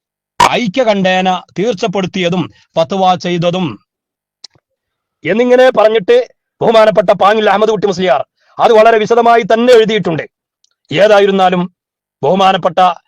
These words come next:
ഷെയ്ഖ് ജിഫ്രിയും അതുപോലെ ബഹുമാനപ്പെട്ട മമ്പുറം തങ്ങൾ പാപ്പയും വെളിയങ്കോട് ഉമർ ഖാദി അടക്കമുള്ള മഹാന്മാരായ ആളുകളെ ഉദ്ധരിച്ചുകൊണ്ടാണ് ബഹുമാനപ്പെട്ട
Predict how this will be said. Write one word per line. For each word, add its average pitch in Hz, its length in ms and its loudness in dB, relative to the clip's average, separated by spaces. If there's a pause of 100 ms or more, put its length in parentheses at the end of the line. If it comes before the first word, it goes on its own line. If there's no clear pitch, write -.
(200)
ഷെയ്ഖ് 190 360 -2
ജിഫ്രിയും 208 540 -2 (460)
അതുപോലെ 185 580 0 (420)
ബഹുമാനപ്പെട്ട 190 480 0
മമ്പുറം 190 400 0
തങ്ങൾ 190 180 -2
പാപ്പയും 170 460 -2 (420)
വെളിയങ്കോട് 226 420 2
ഉമർ 226 260 0
ഖാദി 220 180 4
അടക്കമുള്ള 214 600 -2 (280)
മഹാന്മാരായ 196 600 2
ആളുകളെ 196 360 0
ഉദ്ധരിച്ചുകൊണ്ടാണ് 180 800 0 (440)
ബഹുമാനപ്പെട്ട 170 520 -2